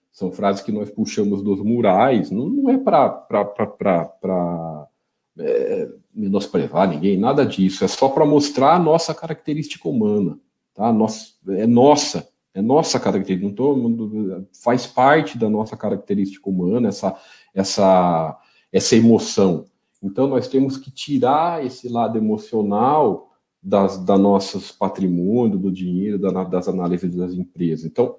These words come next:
tudo esse, quando coloca esse lado emocional, você vai ter grandes, é, é, chances de jogar o seu plano pela janela, né? Então, tirem esse lado emocional fora das coisas. E por isso que olhar trimestrais é ruim. Então, ah, quando você olha muito trimestral,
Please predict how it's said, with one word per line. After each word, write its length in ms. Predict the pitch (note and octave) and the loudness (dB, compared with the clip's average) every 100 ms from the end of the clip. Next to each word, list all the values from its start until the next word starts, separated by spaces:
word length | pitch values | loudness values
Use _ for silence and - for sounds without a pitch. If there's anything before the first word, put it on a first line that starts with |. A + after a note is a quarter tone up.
| _ | _
tudo 240 | F3+ A#3 | 0 4
esse, 340 | G3+ - - _ _ | 2 2 -14 _ _
quando 220 | C3 C3 - | 4 4 4
coloca 600 | B2 G#2+ A#2 F#3+ G3+ F3+ | 4 6 8 6 4 -4
esse 220 | - C3+ | -2 0
lado 340 | A2+ A#2 A2+ | 4 2 2
emocional, 760 | G#2+ G#2 - A2 G2 B2 D#3+ B2 | 0 0 -4 -4 0 2 4 2
você 140 | - | 0
vai 160 | A#2+ B2+ | -2 -2
ter 160 | D3 | -2
grandes, 960 | B2+ G2+ A#2+ G3 B3+ A#3 G3+ - - _ _ _ _ _ _ _ | -4 2 4 6 4 2 -2 -4 -20 _ _ _ _ _ _ _
é, 400 | A2+ - A#2 G#2+ | 0 4 2 2
é, 60 | |
chances 760 | - - C3 C#3+ F#3+ - F3 D3 | -2 -2 2 4 4 0 -6 -4
de 120 | D#3+ | -4
jogar 320 | D#3+ C#3+ C3+ | 0 4 4
o 80 | D3 | 2
seu 180 | - C#3+ | -2 -4
plano 400 | C#3 C3 D3 D3+ | 0 2 2 -2
pela 260 | - D3 | -2 -2
janela, 540 | D3 E3 C#3 F2 D2 _ _ _ _ _ | -2 -4 -4 -6 -8 _ _ _ _ _
né? 200 | E2+ G2 _ _ _ | -12 -12 _ _ _
Então, 200 | A2+ C3 - | -6 -6 -8
tirem 520 | - G#3 A#3+ A3+ D3 | 2 4 6 4 2
esse 200 | C3 - | 0 -2
lado 280 | A#2 A2 G#2+ | -6 -4 -4
emocional 680 | G#2+ G#2 - G2+ F#2+ A#2 A#2 | -6 -10 -10 -10 -4 -2 -4
fora 520 | - G2 F#2+ G2 F#2 | -4 -2 0 0 -2
das 200 | F#2 - | -6 -12
coisas. 480 | _ F2+ E2 E2+ - | _ -6 -4 -8 -16
E 40 | |
por 180 | - A#2+ | -10 -6
isso 200 | D#3 - | -6 -6
que 100 | - | 2
olhar 300 | E3 C3 B2+ | 4 4 2
trimestrais 760 | - A#2+ A#2 A2+ - G#2 G2 | 0 0 0 -2 -4 -2 0
é 80 | G2+ | -2
ruim. 240 | F#2+ E2+ E2 | -4 -6 -8
Então, 240 | - F#3+ | -4 -2
ah, 80 | C#3+ | 0
quando 220 | D3 F3+ | 0 -2
você 160 | - D#3 | 0 0
olha 180 | C#3 | 2
muito 260 | B2+ B2 - | 2 -2 -6
trimestral, 920 | - A2 G#2+ - F2 E2+ B2+ A2+ - | -6 -4 -4 -6 -8 0 2 2 -2